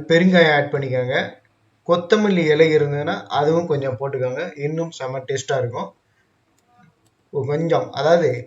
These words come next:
ரொம்ப கொழு கொழுன்னு அரைக்காம கொஞ்சமா திரி திரியா இருக்கணும். அது, அது பார்த்தோன்னே துவையல் மாதிரி இருக்கணும். தக்காளி சட்னி மாதிரி இருக்கக்கூடாது.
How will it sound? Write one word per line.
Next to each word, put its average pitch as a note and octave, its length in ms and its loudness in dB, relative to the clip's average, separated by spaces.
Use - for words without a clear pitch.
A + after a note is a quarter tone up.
ரொம்ப G#3 380 2
கொழு E3+ 200 10
கொழுன்னு F3 300 4
அரைக்காம C#3+ 500 -2
கொஞ்சமா G#3 520 4
திரி F3 220 0
திரியா F3+ 240 6
இருக்கணும். A#2+ 320 2
அது, G2 120 -6
அது A#2 160 -2
பார்த்தோன்னே E3 360 2
துவையல் F3+ 400 8
மாதிரி F3 220 8
இருக்கணும். A2 340 -4
தக்காளி F3+ 440 2
சட்னி C#3+ 320 -2
மாதிரி D3+ 120 2
இருக்கக்கூடாது. B2+ 460 0